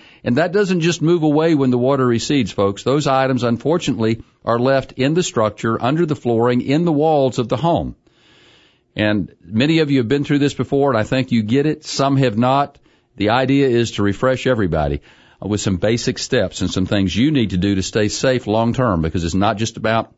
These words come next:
the cosmetics. It's about your health and the environment of that home when it's all said and done. So the first thing that's very obvious to all of you, if you've got a flood issue,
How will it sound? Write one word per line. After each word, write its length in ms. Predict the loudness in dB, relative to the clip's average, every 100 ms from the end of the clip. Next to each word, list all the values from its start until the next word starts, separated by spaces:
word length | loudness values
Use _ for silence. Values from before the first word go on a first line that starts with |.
| -14
the 80 | -14
cosmetics. 800 | -4 -2 0 0 0 0 -4 -8
It's 120 | -4
about 320 | -2 -2 0
your 100 | -2
health 380 | 0 0 0 -2
and 100 | 0
the 100 | 0
environment 500 | 0 2 2 0 0
of 60 |
that 180 | -2 -4
home 340 | -2 0 0 0
when 80 |
it's 160 | -2 -2
all 180 | -2 -2
said 280 | -2 -2 0
and 160 | 0
done. 340 | 0 0 -2 -6 -14 -20 -20 -8
So 80 |
the 80 | -6
first 300 | -2 -2 0
thing 240 | 0 2 0
that's 140 | 0
very 220 | 0 2
obvious 380 | 2 2 0 0
to 80 | 0
all 180 | 2 2
of 120 | 0
you, 80 | -2
if 80 |
you've 100 | -2
got 200 | 0 0
a 40 | 0
flood 260 | 0 2
issue, 440 | 2 0 2 2